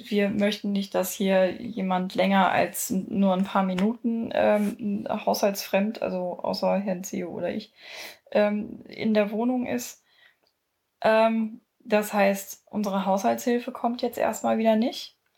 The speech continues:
Und wir versuchen das dann gemeinsam jetzt wieder so zu wuppen. Und, ähm, meine A-S-P-Dame kommt jetzt erstmal wieder nicht, sondern wir skypen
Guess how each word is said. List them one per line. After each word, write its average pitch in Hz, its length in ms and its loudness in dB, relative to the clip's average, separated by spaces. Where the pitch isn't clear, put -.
Und 214 460 2
wir 202 260 4
versuchen 196 420 -4
das 185 220 -2
dann 180 160 0
gemeinsam 185 680 2
jetzt 185 320 -2
wieder 180 220 2
so 196 180 0
zu 226 280 -2
wuppen. 294 360 -4
Und, 220 880 0
ähm, 202 880 0
meine 214 320 2
A-S-P-Dame 208 1120 0
kommt 262 400 -2
jetzt 262 240 -4
erstmal 247 480 0
wieder 247 200 0
nicht, 277 240 -2
sondern 196 280 0
wir 190 100 -8
skypen 185 720 0